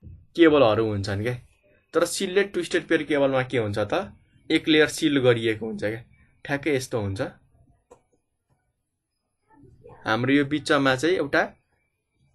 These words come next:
एक्स्ट्रा लेयरको सिल हुन्छ क्या, जस्तै हेर नि यहाँनिर यी अनसिल्डेड छ क्या, यी बाहिरको ज्याकेट र ज्याकेट पछि सिधै हाम्रो पेयरको केबलहरू।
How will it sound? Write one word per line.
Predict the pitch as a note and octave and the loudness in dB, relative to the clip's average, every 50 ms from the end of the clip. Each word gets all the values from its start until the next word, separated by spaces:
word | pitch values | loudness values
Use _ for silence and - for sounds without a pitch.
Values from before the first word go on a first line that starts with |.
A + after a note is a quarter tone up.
| _ _ _ _ _ E3 | _ _ _ _ _ 0
एक्स्ट्रा | E3 - - - F3+ F3 | 0 0 0 2 4 6
लेयरको | E3+ E3 D#3+ D#3 D3 C#3 D#3 - | 6 6 6 4 4 2 -2 -2
सिल | - - E3 C#3 A2 G#2+ | -2 0 0 0 0 0
हुन्छ | G#2 G2+ G2+ A2 | -2 -2 -2 -2
क्या, | A#2 A#2+ | -2 -2
जस्तै | A#2+ B2 - C3+ | -4 -4 -4 -2
हेर | A#2 G#2 G#2+ A#2+ | 0 0 0 0
नि | B2+ A#2+ | 0 -2
यहाँनिर | A2+ G#2 G#2 G2+ G#2+ | -2 -4 -4 -4 -4
यी | A#2 G#2+ G#2 - _ _ _ _ _ _ _ - | -4 -4 -4 -8 _ _ _ _ _ _ _ 0
अनसिल्डेड | C#3+ C#3+ C#3+ C#3 - E3 D3+ C#3+ C3 C3 B2 G#2+ | 0 0 0 0 0 0 2 2 4 2 2 2
छ | - - | 0 -2
क्या, | G#2+ A2 B2 | -2 -2 -2
यी | B2 B2 - - - - - _ _ _ - | -4 -6 -8 -12 -18 -20 -20 _ _ _ -4
बाहिरको | F2 A#2 B2 C3 C3+ C3+ C3+ C3+ B2+ | 2 4 6 6 6 6 4 2 0
ज्याकेट | A#2+ A#2+ B2 A#2+ A#2+ - F#3+ G#3 - - - _ _ _ _ _ _ _ _ _ _ _ _ _ - | 0 2 0 0 2 0 -2 -4 -6 -8 -18 _ _ _ _ _ _ _ _ _ _ _ _ _ -4
र | - B2+ | -4 -2
ज्याकेट | B2 C3 D3+ D3 C#3+ D3 C#3 C3+ | 2 2 2 2 2 0 -4 -4
पछि | C#3 C3+ C3 C3+ - | -2 -2 -2 -4 -4
सिधै | - D3+ C3+ C3 | -6 -2 0 0
हाम्रो | A2+ G#2 G#2 G#2+ G#2+ | 0 0 0 -4 -4
पेयरको | G#2 B2 A#2+ A2 G#2+ - A2+ G#2 | -2 0 0 0 0 -2 -6 -10
केबलहरू। | - - - - G2 - - - - - - | -10 -10 -10 -10 -10 -12 -14 -16 -18 -20 -20